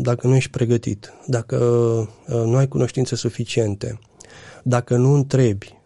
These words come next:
și nu întrebi de obicei atunci când te consideri superior celorlalți, dacă nu, nu pui întrebări. Altminteri, oricare dintre noi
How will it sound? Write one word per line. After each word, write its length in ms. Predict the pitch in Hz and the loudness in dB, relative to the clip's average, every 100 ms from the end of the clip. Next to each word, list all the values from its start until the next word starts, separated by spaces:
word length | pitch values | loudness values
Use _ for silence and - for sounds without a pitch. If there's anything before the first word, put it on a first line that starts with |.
| _ | _
și 180 | - 113 | -6 -4
nu 240 | 107 113 | 0 2
întrebi 340 | 127 - 123 123 | 2 2 -2 2
de 60 | |
obicei 360 | 117 113 - 123 | 0 0 -2 -2
atunci 260 | 120 120 | 0 -2
când 160 | - 120 | 0 -2
te 100 | 113 | 0
consideri 440 | - 110 120 120 | -2 -2 0 -2
superior 480 | - 113 117 117 123 | -2 -2 0 2 2
celorlalți, 600 | - 117 110 101 101 104 | 0 0 0 0 -4 -4
dacă 180 | 117 - | -8 -2
nu, 140 | 107 | -2
nu 120 | 113 113 | 0 -2
pui 200 | 117 113 | 0 0
întrebări. 540 | 104 110 107 95 - _ _ - - - - - - - - | 0 0 0 0 -4 _ _ -20 -20 -20 -20 -20 -20 -20 -12
Altminteri, 840 | - 117 127 185 147 120 120 151 - _ _ - | -2 0 4 4 4 4 4 2 -8 _ _ -2
oricare 520 | 143 165 - 151 143 | 2 2 2 2 4
dintre 680 | 131 117 123 120 113 110 104 98 104 107 - _ | 4 2 2 0 0 0 0 -4 -6 -10 -18 _
noi 540 | - 110 104 104 156 | 0 2 4 0 -2